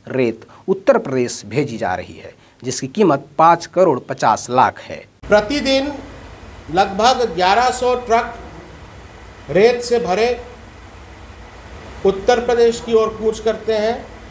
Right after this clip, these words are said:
Speaker 2: अधिकांश ट्रकों के लाइसेंस प्लेट में यूपी के ही नंबर हैं। इस प्रकार रोज सरगुजा संभाग से पचास हजार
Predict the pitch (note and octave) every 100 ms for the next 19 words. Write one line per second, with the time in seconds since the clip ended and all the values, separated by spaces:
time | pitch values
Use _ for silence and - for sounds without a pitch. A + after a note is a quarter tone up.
0 | - - - E3+ G3+ G#3+ A3 B3 A#3+ -
1 | - G#3 A3 A3+ A3+ A3+ A3 F#3+ F#3 A3
2 | G3+ - - - G3+ G#3 G3+ A3 G#3 F#3
3 | F3 G#3+ G#3 G3+ G#3 G#3+ G#3 G#3+ G#3 G3+
4 | A#3+ - - - - - - G#3 G#3+ A#3
5 | A#3 A3 A3 A3+ A#3 A#3 - - - -
6 | - - - - - - - - - -
7 | - C3 F3+ A3 B3 A#3+ G#3+ - G#3 F#3+
8 | G#3 A3 A3 A3 G#3 F#3+ G#3+ A3 - A3
9 | A3+ A#3 - - - - - - - -
10 | - - - - - F3 F3+ G#3+ A3 A#3+
11 | A#3 - F3 F3 E3+ G3+ G#3+ A3